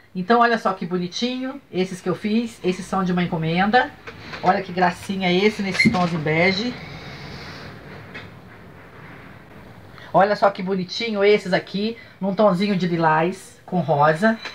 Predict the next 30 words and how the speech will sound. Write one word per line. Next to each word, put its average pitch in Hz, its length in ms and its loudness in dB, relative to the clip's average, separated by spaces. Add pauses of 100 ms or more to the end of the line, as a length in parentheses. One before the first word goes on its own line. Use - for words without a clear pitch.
(240)
Esses 175 260 -2
eu 185 100 6
já 180 100 6
misturei 175 500 -2
dois 160 260 -2
tons, 190 440 0 (380)
que 196 80 -8
também 185 260 0
fica - 180 -6
uma 214 160 4
gracinha. 190 540 -4
Fui 214 220 -4
aí 190 280 0 (260)
misturando 190 640 2
vários 220 320 2
tipos 202 240 -4
de 185 60 -4
florzinha. 190 720 -4
É 175 80 -6
o 180 40 -4
que - 60 -8
eu 185 60 -4
tenho 196 160 -4
dito 180 160 -6
pra 190 100 -4
vocês, 190 380 -2
que 180 100 -8
flores 202 400 0
é 190 60 2
uma, 185 200 0